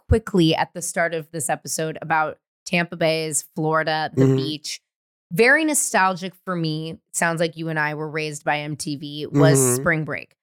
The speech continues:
Speaker 2: Oh, yes.
Speaker 1: So what do, what, between the three of these, which is your most elder millennial wish?
Speaker 2: Okay.
Speaker 1: A reboot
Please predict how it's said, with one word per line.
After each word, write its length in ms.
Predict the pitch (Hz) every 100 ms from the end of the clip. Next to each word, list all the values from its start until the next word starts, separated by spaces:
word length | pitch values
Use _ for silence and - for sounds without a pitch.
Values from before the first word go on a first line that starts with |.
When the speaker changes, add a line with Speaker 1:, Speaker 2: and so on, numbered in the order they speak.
| _
Speaker 2:
Oh, 80 | 139
yes. 220 | 123 110
Speaker 1:
So 380 | 247 240 233 - _ _ _
what 320 | 208 202 285
do, 120 | 330 294
what, 380 | 214 262 -
between 400 | 262 269 349 349
the 80 | 311
three 300 | - 233 220
of 140 | 196 160
these, 440 | 156 151 151 143 _ _
which 280 | 180 190 220
is 120 | 233
your 100 | 214
most 360 | 196 180 175 - -
elder 260 | 160 165
millennial 540 | 165 151 151 147 147 139
wish? 320 | 113 180 -
Speaker 2:
Okay. 180 | 113 190
Speaker 1:
A 40 |
reboot 480 | 180 214 208 254 269